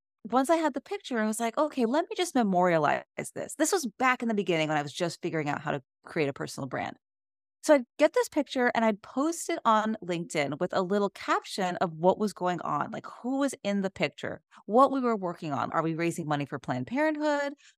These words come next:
I talk about what was going on, how people could get involved. I'd tag people specifically for the expertise they brought to the table. And after a few months, I realized that people would come up to me at these gatherings and be like, "Wow, you're doing so much. You're so involved."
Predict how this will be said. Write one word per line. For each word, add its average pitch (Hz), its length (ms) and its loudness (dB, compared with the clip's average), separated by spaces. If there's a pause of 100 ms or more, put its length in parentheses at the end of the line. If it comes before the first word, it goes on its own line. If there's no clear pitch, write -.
(140)
I 190 60 0
talk 240 220 -2
about 247 160 2
what 226 120 2
was 220 140 -6
going 220 240 0
on, 170 440 2 (100)
how 269 300 6
people 233 560 4
could 208 180 -4
get 208 160 0
involved. 160 680 4 (260)
I'd 175 200 -2
tag 226 380 2
people 208 500 0 (100)
specifically 240 760 -2
for 202 180 0
the 190 160 0
expertise 185 580 -4
they 180 120 -2
brought - 320 -4
to 185 80 -10
the 185 100 -4
table. 156 480 0 (580)
And 285 140 4
after 381 280 -2
a 381 60 -4
few 285 240 0
months, 262 460 2
I 226 100 0
realized 277 400 2
that 220 100 -8
people 208 220 -8
would 196 100 -8
come 214 180 -2
up 254 100 0
to 277 100 -4
me 214 120 0
at 180 80 -4
these 180 160 -4
gatherings 254 440 0
and 190 80 -8
be 202 120 -2
like, 196 160 -2 (260)
"Wow, 359 220 2
you're 285 120 6
doing 302 320 4
so 320 220 0
much. 320 340 2
You're 226 120 0
so 330 300 2
involved." 277 600 2